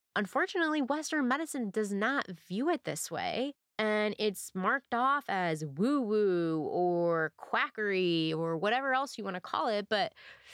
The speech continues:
to that I say, "Are, do the mind and body, my head, it, it's not connected to my body?" how, how does that work? Did it just get separated? All those thoughts and feelings I have,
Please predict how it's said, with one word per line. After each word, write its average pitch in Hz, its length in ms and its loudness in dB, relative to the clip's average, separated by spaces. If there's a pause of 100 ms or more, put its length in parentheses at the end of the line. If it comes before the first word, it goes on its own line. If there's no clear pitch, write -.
(420)
to 262 100 -2
that 302 220 2
I 269 80 2
say, 214 300 2
"Are, - 180 -2 (680)
do 170 100 -2
the 160 80 -4
mind 160 300 0
and 196 100 2
body, 233 400 0 (140)
my 180 160 0
head, 214 320 0
it, 214 140 0 (200)
it's - 140 -14
not 196 220 -4
connected 254 600 -2
to - 140 -4
my 185 140 0
body?" 226 480 -2 (340)
how, 233 140 -2 (160)
how 254 160 0
does 302 260 0
that 214 240 -2
work? 151 240 -2
Did 175 220 -6
it 185 120 -10
just - 300 -10
get 226 140 -2
separated? 285 600 0
All 240 140 2
those 226 240 -2
thoughts 220 340 0
and 202 160 -4
feelings 254 380 0
I 302 60 0
have, 311 240 -2